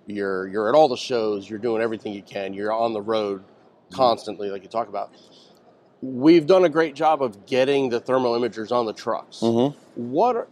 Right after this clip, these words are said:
Speaker 1: i-, i-, if I'm here and I'm get, and I'm going to the fire station after I hear this, and now I'm gonna pay special attention to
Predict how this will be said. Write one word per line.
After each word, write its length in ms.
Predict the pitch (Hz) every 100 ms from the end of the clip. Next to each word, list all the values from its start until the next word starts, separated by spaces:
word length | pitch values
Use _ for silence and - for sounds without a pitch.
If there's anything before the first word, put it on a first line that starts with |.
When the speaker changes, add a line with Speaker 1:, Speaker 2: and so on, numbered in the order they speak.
| _ 123
Speaker 1:
i-, 220 | 131 131
i-, 180 | 135 135
if 180 | 135 117
I'm 180 | 156 165
here 400 | 143 139 135 127
and 120 | 110 107
I'm 200 | 123 120
get, 260 | 131 127 120
and 160 | 117
I'm 160 | 127 127
going 180 | 143 131
to 60 |
the 80 | 110
fire 200 | 127 117
station 360 | - 113 101 110
after 200 | 104 113
I 60 |
hear 220 | 104 123 113
this, 240 | 110 104
and 120 | 101
now 140 | 110 117
I'm 80 |
gonna 140 | 131 117
pay 220 | 123 107
special 440 | - 156 151 147
attention 480 | 127 - 131 - 104 -
to 280 | 110 107